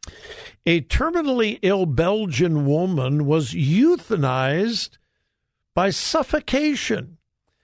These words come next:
with a pillow by a doctor after lethal drugs she requested to be administered to her voluntarily to end her life proved to be insufficient,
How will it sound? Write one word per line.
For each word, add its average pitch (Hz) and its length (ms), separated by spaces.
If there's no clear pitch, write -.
with 196 180
a 202 60
pillow 339 340
by 247 220
a 190 100
doctor 165 800
after 175 460
lethal 247 540
drugs 190 520
she 302 340
requested 220 880
to 170 80
be 165 180
administered 160 840
to 139 200
her 131 280
voluntarily 143 1080
to 165 140
end 180 220
her 147 220
life 208 520
proved 302 580
to 285 120
be 262 400
insufficient, 220 1300